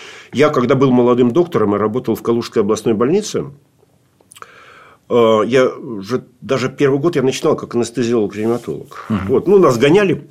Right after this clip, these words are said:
Speaker 1: как полагается. Все должен был уметь. Вот. И умел все.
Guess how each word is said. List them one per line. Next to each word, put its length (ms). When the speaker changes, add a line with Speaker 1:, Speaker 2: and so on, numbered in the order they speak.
Speaker 1:
как 200
полагается. 640
Все 200
должен 260
был 160
уметь. 240
Вот. 260
И 100
умел 320
все. 220